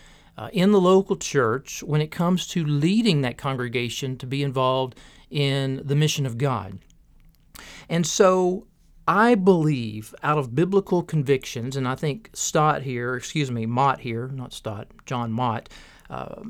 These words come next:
Mott here, uh, illustrates that conviction, and, and, and that conviction that I have is, is that the most important individual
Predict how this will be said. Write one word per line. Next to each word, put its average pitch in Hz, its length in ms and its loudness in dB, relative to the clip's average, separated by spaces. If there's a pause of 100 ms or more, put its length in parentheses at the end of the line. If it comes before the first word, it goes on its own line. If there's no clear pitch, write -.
(300)
Mott 190 400 4
here, 135 580 -2
uh, - 500 -16 (340)
illustrates 180 600 2
that 123 360 -8
conviction, 127 500 -6
and, 139 160 -2
and, 147 240 0
and 143 120 -2
that 139 140 -4
conviction 170 600 2
that 151 120 0
I 139 80 0
have 143 360 0
is, 110 280 -4 (480)
is 143 140 0
that 156 200 2 (320)
the 180 240 2
most 202 360 4
important 175 480 2
individual 151 680 -2